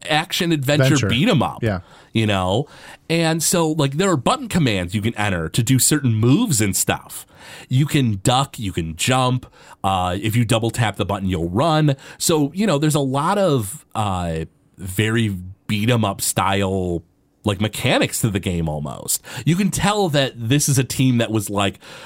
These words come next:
Speaker 1: "All right, we did Streets of Rage. What are we gonna do different for this, like, you know, adventure game?" I don't know. Like, y-, y-, you could put in a,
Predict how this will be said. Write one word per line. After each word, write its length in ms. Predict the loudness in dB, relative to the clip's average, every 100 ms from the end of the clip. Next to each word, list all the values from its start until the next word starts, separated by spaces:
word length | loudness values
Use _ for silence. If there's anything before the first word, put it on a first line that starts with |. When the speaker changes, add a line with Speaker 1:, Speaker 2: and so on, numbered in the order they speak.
| -2
Speaker 1:
"All 140 | 0
right, 200 | 2 2
we 100 | 2
did 160 | 2 0
Streets 320 | 0 2 2
of 140 | 0 2
Rage. 320 | 2 4 4
What 160 | 2
are 40 | 2
we 100 | 0
gonna 160 | 0 2
do 180 | 2
different 400 | 2 2 0 -2
for 160 | 0 2
this, 220 | 2 2
like, 260 | 2 2 2
you 80 | 2
know, 200 | 2 2
adventure 520 | 0 2 2 2 0
game?" 400 | 2 2 0 -4 -16 _ _ _ _ _ -6
I 160 | -2 0
don't 180 | 0 0
know. 220 | 0 0
Like, 300 | -2 -4 -8 -16
y-, 80 | -12
y-, 260 | -10 -10 -8
you 380 | -6 -4 -4 -6
could 140 | -8 -12 _ -4
put 180 | -2 0
in 140 | 0
a, 220 | 0 -2